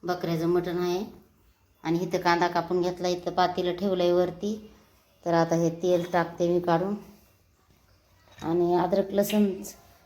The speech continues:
कोथिंबीर नंतर टाकणार आहे. हा का, तेल टाकून घेतलंय.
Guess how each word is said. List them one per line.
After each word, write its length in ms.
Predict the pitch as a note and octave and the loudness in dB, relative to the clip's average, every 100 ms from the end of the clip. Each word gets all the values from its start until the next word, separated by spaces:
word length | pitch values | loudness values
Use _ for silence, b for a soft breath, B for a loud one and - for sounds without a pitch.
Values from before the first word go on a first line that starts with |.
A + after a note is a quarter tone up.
| _ - | _ -8
कोथिंबीर 580 | G#3 G3 G3+ F#3+ G3+ G#3 | -4 -2 -2 0 2 4
नंतर 360 | G#3 G3 F#3+ - | 4 4 0 -2
टाकणार 380 | F3+ F3+ F3+ F3 | -2 0 -2 -2
आहे. 220 | F3 G3+ G#3+ - _ _ _ _ _ _ _ _ _ - - - - _ _ _ - - - _ _ _ _ _ _ _ - - - _ _ - - - _ _ | -4 -6 -10 -18 _ _ _ _ _ _ _ _ _ -20 -20 -20 -20 _ _ _ -20 -20 -20 _ _ _ _ _ _ _ -20 -20 -20 _ _ -20 -20 -20 _ _
हा 80 | E3+ | -16
का, 140 | E3 E3+ | -14 -10
तेल 320 | F#3+ F3+ F3+ | -8 -8 -6
टाकून 320 | F3+ - F#3 | -10 -8 -10
घेतलंय. 340 | F3 E3 G3+ | -10 -12 -12